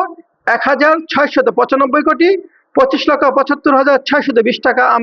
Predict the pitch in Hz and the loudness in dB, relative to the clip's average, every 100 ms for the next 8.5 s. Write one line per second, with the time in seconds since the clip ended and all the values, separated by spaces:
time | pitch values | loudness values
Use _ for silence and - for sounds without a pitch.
0 | 226 233 247 254 285 349 - _ - 285 | -4 0 2 2 2 -2 -14 _ -2 0
1 | 247 208 214 302 392 311 277 - 170 - | 2 2 2 0 2 2 2 0 -2 -4
2 | _ _ _ _ 196 262 233 311 - 277 | _ _ _ _ -2 0 2 0 0 -2
3 | 269 320 - 269 294 311 381 - _ _ | 0 -2 0 -2 0 -2 -4 -12 _ _
4 | _ - 254 285 294 254 - 311 - - | _ -2 0 2 2 0 0 0 2 0
5 | 240 247 233 285 415 - _ _ _ - | 0 -2 0 0 -2 -12 _ _ _ -2
6 | 233 302 262 - 233 254 262 269 269 247 | 2 2 0 0 2 2 0 0 0 0
7 | 233 311 262 208 240 247 - 247 233 208 | -2 0 0 0 2 2 2 0 0 0
8 | 233 220 220 208 | -2 2 2 2